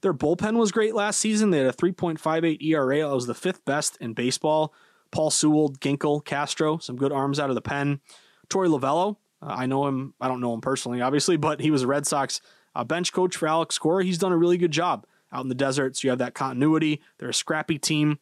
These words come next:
young, plays hard. But here's the angle here. Uh, we talked continuity, off-season additions, growth of your young players. But you know I gotta give you some data here. It can't be all opinion. Uh, the data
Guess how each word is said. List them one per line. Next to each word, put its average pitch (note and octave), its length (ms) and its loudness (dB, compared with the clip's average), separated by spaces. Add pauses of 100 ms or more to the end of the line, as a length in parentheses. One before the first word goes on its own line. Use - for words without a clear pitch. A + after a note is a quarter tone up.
(180)
young, C#3 340 0
plays C#3 320 0
hard. D3 360 0 (400)
But C#3+ 80 -2
here's G3+ 220 4
the E3 120 2
angle D#3+ 280 2
here. B2+ 260 0 (340)
Uh, B2+ 180 -4
we C3 80 -2
talked F3 360 -2
continuity, A3+ 760 2
off-season F3 480 2
additions, F3+ 500 2
growth F3 280 0
of E3+ 60 4
your D3 100 4
young C3+ 160 0
players. E3+ 480 0 (260)
But D#3+ 80 -4
you E3 80 0
know F#3 100 2
I F3+ 60 0
gotta D#3 160 0
give D3 140 2
you C3+ 40 2
some A#2+ 180 -4
data C3+ 300 2
here. A2 240 -4
It - 120 -12
can't D3 180 -2
be B2+ 80 0
all C3 180 2
opinion. A2+ 480 -4 (460)
Uh, B2+ 120 -4
the B2+ 100 -2
data C4 480 0